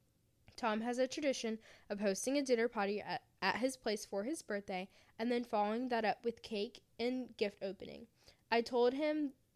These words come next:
before the dinner that my gift was a huge surprise and asked if he could save it for last, and he agreed. Ooh, his girlfriend ends up go-,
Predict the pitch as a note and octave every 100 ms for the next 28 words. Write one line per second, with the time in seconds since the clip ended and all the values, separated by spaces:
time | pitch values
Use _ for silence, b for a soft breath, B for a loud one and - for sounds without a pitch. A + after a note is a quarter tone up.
0 | G#3+ B3 - A#3 A#3 B3+ A#3 G#3 G#3 G#3
1 | G#3+ G#3+ G3+ G3 - A#3 A#3 A3 G#3 -
2 | C#4 G#3+ G3+ G3 G#3 F#3 F#3+ G3+ C4 A#3
3 | - B3+ - - C4 E4+ - F#4+ F#4 D#4
4 | A3 G3+ - - b b b b A#3 A3
5 | A3 G#3+ G#3+ F3+ F#3 - _ b b b
6 | b b - B3 B3 A3+ F3+ G#3 C4+ B3+
7 | - B3 E4+ E4 B3+ C4 C4 - G#3+ G#3